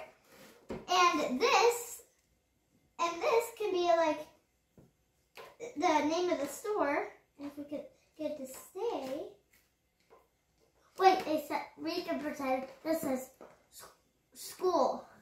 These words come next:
Speaker 1: Store.
Speaker 2: Store. And we'll say, why did I say school?
Speaker 1: <laughs> So it's gonna be right here.
Speaker 2: Next
Speaker 1: Next up.
Speaker 2: up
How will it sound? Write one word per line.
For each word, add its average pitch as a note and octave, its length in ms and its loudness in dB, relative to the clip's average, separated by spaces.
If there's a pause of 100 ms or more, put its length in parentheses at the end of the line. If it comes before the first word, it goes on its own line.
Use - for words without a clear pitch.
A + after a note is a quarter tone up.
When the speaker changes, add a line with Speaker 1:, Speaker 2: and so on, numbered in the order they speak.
(120)
Speaker 1:
Store. - 500 -2 (220)
Speaker 2:
Store. - 480 0 (1400)
And D4 140 -2
we'll C#4 80 -4
say, B3 200 -6 (200)
why E4+ 180 6
did G4 100 6
I E4 160 6
say C4 420 -4
school? C4+ 600 -8 (880)
Speaker 1:
<laughs> E4+ 440 0 (260)
So E4 200 2
it's D4+ 140 0
gonna F#4+ 120 0
be G4 60 4
right A#4+ 300 8
here. D4 340 2 (840)
Speaker 2:
Next D4+ 440 4
Speaker 1:
Next - 100 -2
up. D4 400 10
Speaker 2:
up - 120 -10